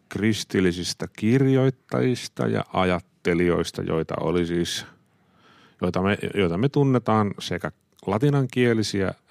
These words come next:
että kreikankielisiä. Ää, vähän eri ajoilta sitten, että, ää, pu-, puhutaan ikään kuin alkukirkon ja, ja varhaisen kirkon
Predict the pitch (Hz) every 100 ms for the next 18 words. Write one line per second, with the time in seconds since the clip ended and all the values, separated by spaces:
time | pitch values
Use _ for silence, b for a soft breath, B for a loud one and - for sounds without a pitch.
0 | - 95 - - - 95 90 87 82 85
1 | 87 82 92 87 - - _ B B B
2 | B B B B B B B - 92 90
3 | 90 90 87 95 110 147 156 131 139 156
4 | 156 131 110 104 107 - 101 95 92 -
5 | 95 - - - - - - 98 82 69
6 | 80 - 90 131 131 123 B B B -
7 | 95 90 - 92 90 87 82 - - -
8 | - 92 85 82 - 95 101 110 113 104
9 | - 107 101 98 98 95 92 92 92 87
10 | - - 95 90 - 98 107 98 104 95
11 | 101 101 95 101 98